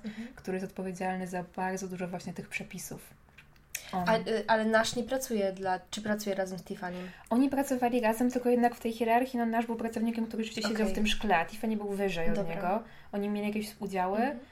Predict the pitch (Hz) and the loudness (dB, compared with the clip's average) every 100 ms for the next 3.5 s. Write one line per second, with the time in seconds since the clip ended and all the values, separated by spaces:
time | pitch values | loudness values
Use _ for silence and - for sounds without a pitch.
0 | - - 196 190 185 196 190 196 202 233 | -20 -10 -4 -4 -4 -4 -2 -2 0 2
1 | 262 254 208 208 214 208 208 214 208 202 | 0 0 -2 -2 0 -2 -2 -4 -6 -6
2 | 202 180 185 180 170 165 139 - 175 175 | -4 -4 -4 -4 -4 -4 -4 -8 -8 -10
3 | 170 180 - - 185 | -8 -8 -10 -6 -6